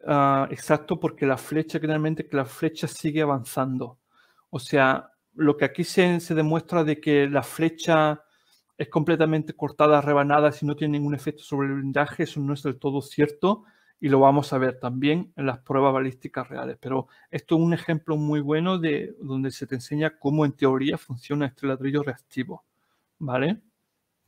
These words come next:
Obviamente es un ladrillo, mm, ah, es, ah, muy eficaz, pero eso a su vez lo hace complicado de producir porque tengo que producir múltiples cargas huecas y meterlas ahí dentro de ese ladrillo,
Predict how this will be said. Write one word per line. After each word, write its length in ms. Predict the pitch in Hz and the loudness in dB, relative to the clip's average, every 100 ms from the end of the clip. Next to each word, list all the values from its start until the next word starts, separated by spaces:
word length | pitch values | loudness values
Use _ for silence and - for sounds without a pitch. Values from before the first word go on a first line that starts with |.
| _ _ _ - - - - - _ | _ _ _ -20 -20 -20 -20 -20 _
Obviamente 760 | 147 160 170 190 190 196 196 | 8 10 10 8 8 6 4
es 160 | 151 - | 2 0
un 380 | 165 165 165 160 | 2 2 2 2
ladrillo, 420 | 165 160 170 165 | 2 2 0 0
mm, 300 | 151 151 151 - _ _ _ _ _ _ _ _ | 0 -2 -4 -10 _ _ _ _ _ _ _ _
ah, 340 | 139 139 139 135 | 0 2 0 -2
es, 140 | 127 - _ _ | -6 -10 _ _
ah, 120 | - - - - - _ _ _ | -16 -14 -16 -18 -20 _ _ _
muy 260 | - 143 160 | -6 2 4
eficaz, 640 | 156 160 - 175 196 - _ _ - | 4 0 6 6 6 -2 _ _ 0
pero 240 | 143 139 | 2 4
eso 200 | 143 - | 2 -2
a 40 | |
su 200 | 156 - | -4 -4
vez 280 | 147 165 165 | -2 -2 -4
lo 280 | - 143 139 | -4 2 4
hace 300 | 143 - 143 | 2 0 -6
complicado 640 | - 127 135 139 139 151 | -4 -6 -6 0 2 6
de 80 | 151 | 4
producir 600 | 147 139 139 139 - 190 | 2 -2 -4 -4 -4 -4
porque 200 | 156 123 | -4 -8
tengo 260 | 139 147 151 | -4 -2 -2
que 120 | 147 - - _ _ _ | -4 -12 -20 _ _ _
producir 460 | - 139 131 131 156 | -2 0 0 0 0
múltiples 680 | 143 151 170 175 - 151 - | 2 2 2 0 -2 -2 -2
cargas 280 | 156 143 135 | 0 2 2
huecas 400 | 151 165 175 - | 0 0 -4 -4
y 40 | |
meterlas 460 | 139 131 147 143 139 | -4 -2 0 0 0
ahí 120 | 143 | 0
dentro 300 | 143 143 143 | 0 -2 -4
de 60 | 135 | -6
ese 180 | - | -2
ladrillo, 580 | 143 139 151 170 170 220 | 2 4 2 2 0 -2